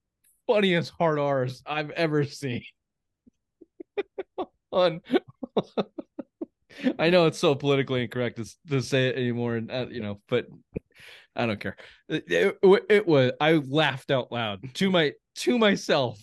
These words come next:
and I knew it was coming. The headline's right there.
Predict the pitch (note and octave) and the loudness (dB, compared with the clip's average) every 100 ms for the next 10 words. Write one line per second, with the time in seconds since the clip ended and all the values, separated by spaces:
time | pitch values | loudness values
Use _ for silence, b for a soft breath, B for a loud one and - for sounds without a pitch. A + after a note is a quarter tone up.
0 | _ _ _ _ _ _ _ _ _ _ | _ _ _ _ _ _ _ _ _ _
1 | F3 F3+ F#3 A#3+ E3 - A#3+ C3+ B2 F#3 | -2 -2 0 -2 -2 -2 -2 -2 0 0
2 | F3 C3 B2 D3 C#3 - C#3+ G#2 | 0 -4 -4 -4 -4 0 0 0